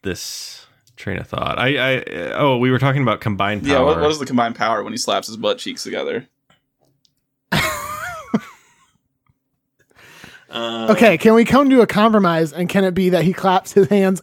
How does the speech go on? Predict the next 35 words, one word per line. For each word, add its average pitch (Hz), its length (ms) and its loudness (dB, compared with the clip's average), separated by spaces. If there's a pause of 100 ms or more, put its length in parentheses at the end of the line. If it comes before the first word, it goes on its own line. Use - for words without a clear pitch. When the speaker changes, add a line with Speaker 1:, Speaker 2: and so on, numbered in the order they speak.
Speaker 3:
and 185 300 2
his 156 160 -2
butt 151 200 -4
cheeks 156 220 -8
together 160 320 -2
at 147 60 -6
the 180 60 -4
same 180 260 -2
time? 190 300 2
<laughs> 294 120 -8 (160)
Speaker 1:
But 139 60 2
Speaker 2:
Sure. - 160 4
Speaker 1:
mainly 170 400 2
we 120 180 2
see 110 300 -2
the 98 120 -2
hands, 87 460 -4
but 92 320 -6 (220)
deep 170 240 -4
down. 208 80 2
Speaker 3:
So, 220 180 6
like, 196 220 4
he's 202 180 4
got, 202 160 4
like, 202 140 4
a, 180 100 2
a, 156 440 -2
a, 139 360 -8 (160)
like, 143 120 -18
a 139 40 -14
f-, - 340 -20
wave, 170 1120 -4 (500)
like 160 120 -10
a 139 60 -6
f-, - 920 -20